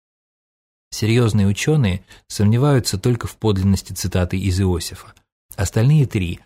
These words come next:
легко проходит тест на так называемый критерий неудобства. Суть его вот в чем. Если бы вставка принадлежала христианскому апологету,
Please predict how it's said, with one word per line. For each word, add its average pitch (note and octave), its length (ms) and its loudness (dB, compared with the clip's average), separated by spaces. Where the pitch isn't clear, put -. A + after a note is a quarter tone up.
легко G#2+ 300 0
проходит G#2 540 -2
тест - 300 0
на G2 100 2
так - 180 -2
называемый G#2+ 540 2
критерий G2 440 -2
неудобства. F#2+ 640 -2
Суть - 300 0
его A#2+ 140 2
вот G#2+ 240 2
в - 100 -16
чем. - 280 -10
Если G2 240 0
бы G#2 120 2
вставка - 480 -2
принадлежала F#2+ 680 2
христианскому F#2 720 -2
апологету, G#2 720 -2